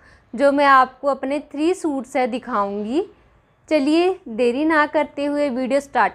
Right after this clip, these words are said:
करते हैं। स्टार्ट करने से पहले आप मेरे चैनल को लाइक, सब्सक्राइब और शेयर करना मत भूलिए। चलिए वीडियो स्टार्ट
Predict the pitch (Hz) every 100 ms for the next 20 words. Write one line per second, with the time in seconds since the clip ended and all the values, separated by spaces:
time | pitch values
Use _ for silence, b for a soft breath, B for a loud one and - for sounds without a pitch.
0 | - 220 220 277 311 320 - 240 233 -
1 | 302 330 339 359 339 302 302 320 294 269
2 | 294 294 285 285 262 254 254 285 254 214
3 | 196 247 - - 254 240 - 254 226 202
4 | 226 302 _ b b - 285 285 294 254
5 | 247 262 247 254 311 277 202 185 220 196
6 | 185 180 208 b b b b 311 294 311
7 | 339 285 254 330 453 - 302 220